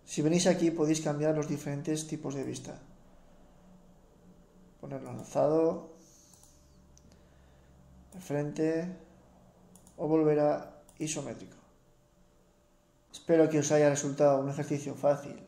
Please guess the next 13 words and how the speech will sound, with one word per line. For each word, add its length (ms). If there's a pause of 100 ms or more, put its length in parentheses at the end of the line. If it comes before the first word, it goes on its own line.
(120)
y 80
sencillo. 680 (540)
Ahora, 260
como 140
ya 120
sabéis, 400
tenéis 260
que 120
practicar 720 (320)
para 160
hacerlo 380
vosotros 400
mismos. 300